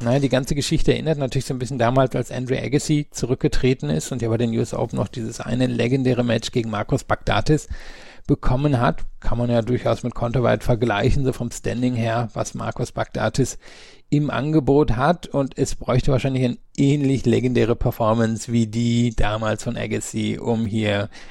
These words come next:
um hier wirklich Konterweit aus dem Weg zu räumen. Und ich glaube auch, dass es in den ersten vier Runden vermutlich zu Ende gehen wird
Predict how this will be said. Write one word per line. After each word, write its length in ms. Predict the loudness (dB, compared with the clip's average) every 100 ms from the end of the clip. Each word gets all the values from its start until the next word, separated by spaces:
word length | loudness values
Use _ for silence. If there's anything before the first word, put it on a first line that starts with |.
| -16 -4
um 80 |
hier 100 | -2
wirklich 240 | -2 -4 -4
Konterweit 560 | -2 0 2 0 -2
aus 220 | -4 -6 -4
dem 120 | -4
Weg 180 | -4 -4
zu 120 | -6
räumen. 340 | -4 -4 -4
Und 140 | -6 -6
ich 160 | -6
glaube 560 | -4 -2 2 2 2 2
auch, 260 | 0 -2
dass 260 | -4 -8 -4
es 120 | -6
in 240 | -4 -2 2
den 140 | 0
ersten 500 | 0 -2 -2 -4 -10
vier 400 | -10 -12 -4 -4
Runden 560 | -2 -6 -6 -6 -8 -8
vermutlich 760 | -8 -2 -2 -2 -4 -2 -2
zu 140 | -2
Ende 240 | -6 -4 -4
gehen 300 | -4 -6 -4
wird 220 | -4 -4